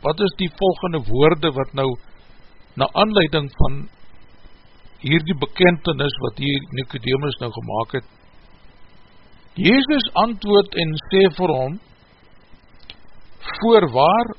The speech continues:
voorwaar." Nou wanneer jy die woorde voorwaar, voorwaar in die Bybel sien, moet jy onthou, dis inleidend tot belangrike informasie.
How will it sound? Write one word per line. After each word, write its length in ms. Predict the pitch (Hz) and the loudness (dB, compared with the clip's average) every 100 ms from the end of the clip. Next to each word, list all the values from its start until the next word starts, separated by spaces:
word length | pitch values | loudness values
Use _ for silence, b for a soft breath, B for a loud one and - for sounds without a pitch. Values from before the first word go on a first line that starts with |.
| - - | -14 0
voorwaar." 580 | 196 170 143 175 143 | 2 2 2 2 0
Nou 120 | 120 135 | 0 0
wanneer 320 | 151 190 160 | 0 0 -2
jy 100 | 202 | -2
die 160 | 185 123 | -2 -2
woorde 380 | 135 165 160 160 | 0 -2 -2 -6
voorwaar, 720 | - 175 175 139 101 120 147 151 - | -8 -2 -2 -2 0 2 2 -2 -4
voorwaar 540 | 139 123 110 117 139 139 b b b b b b b b - - | -2 -2 -2 0 0 -2 b b b b b b b b -6 0
in 100 | 180 | 2
die 120 | 170 | 2
Bybel 480 | 110 131 165 180 165 - | 4 4 4 4 0 0
sien, 260 | 202 180 147 | 0 0 0
moet 200 | 156 151 | -4 -2
jy 100 | 175 | -4
onthou, 460 | - 160 117 120 190 247 - - - - - - - - - - - - - - | -4 -4 0 0 0 -2 -12 -20 -20 -20 -20 -20 -20 -20 -20 -20 -20 -18 -14 2
dis 200 | 165 - - | 2 2 -2
inleidend 840 | 254 269 175 131 185 175 190 175 - | -4 -4 -2 2 2 2 0 0 -4
tot 220 | 190 175 139 | -2 -2 0
belangrike 680 | 147 127 160 185 190 - 175 | 2 2 0 0 0 0 -2
informasie. 1000 | 151 135 139 131 117 120 143 135 - | -4 -4 -2 -2 -2 0 0 -2 -8